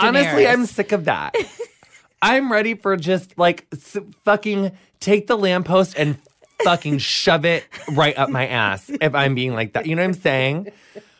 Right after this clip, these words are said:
Speaker 1: Like, I think, you know, why can't she?
Speaker 2: Yeah.
Speaker 1: You know?
Speaker 2: Yeah.
Speaker 1: Maybe it's like, yeah, I don't even, yeah, but I see what you're saying.
Speaker 2: Right. Who do you think is gonna end up on the throne?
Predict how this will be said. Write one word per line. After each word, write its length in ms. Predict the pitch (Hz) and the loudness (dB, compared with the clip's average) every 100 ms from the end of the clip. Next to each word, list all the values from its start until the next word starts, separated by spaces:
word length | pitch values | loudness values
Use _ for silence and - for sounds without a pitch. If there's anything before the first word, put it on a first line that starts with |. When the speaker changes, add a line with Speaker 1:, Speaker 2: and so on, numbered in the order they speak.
| - | -2
Speaker 1:
Like, 260 | 180 143 131 143 | 0 0 -4 0
I 380 | 180 208 233 185 | 2 4 2 -2
think, 380 | - 190 180 | 0 0 2
you 440 | 175 453 403 370 175 | 0 2 2 2 2
know, 340 | 175 156 151 160 | 4 4 2 -2
why 460 | 160 180 185 190 175 | 0 2 2 0 -4
can't 340 | 175 160 131 | -2 -2 -2
she? 360 | - 117 104 101 151 _ | -8 -6 -6 -8 -12 _
Speaker 2:
Yeah. 440 | 185 196 165 147 170 | -6 -2 0 0 0
Speaker 1:
You 60 | |
know? 360 | 175 147 156 196 - | 2 2 2 0 -6
Speaker 2:
Yeah. 520 | 170 165 151 120 135 - | -6 -2 -2 -4 -8 -10
Speaker 1:
Maybe 320 | - 165 196 | -2 -2 0
it's 180 | 226 - | -4 -2
like, 320 | 233 226 - _ _ _ _ _ | -2 -2 -6 _ _ _ _ _
yeah, 440 | 147 131 143 185 110 - _ | -10 -4 -2 -2 -6 -14 _
I 80 | 135 | -2
don't 140 | 175 | 0
even, 240 | 202 190 156 | 0 -2 -4
yeah, 160 | 151 156 | -4 -4
but 160 | 131 | -4
I 80 | 143 | -4
see 160 | 131 151 | -4 -4
what 160 | 151 | -4
you're 80 | 139 | -6
saying. 400 | - 104 104 76 | -10 -8 -8 -8
Speaker 2:
Right. 340 | 165 190 202 220 | -8 -4 -4 -4
Who 100 | 311 | -4
do 80 | 370 | -4
you 120 | 427 | -4
think 180 | 359 254 | -6 -6
is 100 | 226 | -6
gonna 180 | 220 175 | -6 -6
end 180 | 156 160 | -6 -6
up 140 | - | -8
on 80 | 143 | -10
the 100 | 139 | -10
throne? 520 | - 120 85 78 156 | -10 -12 -12 -14 -18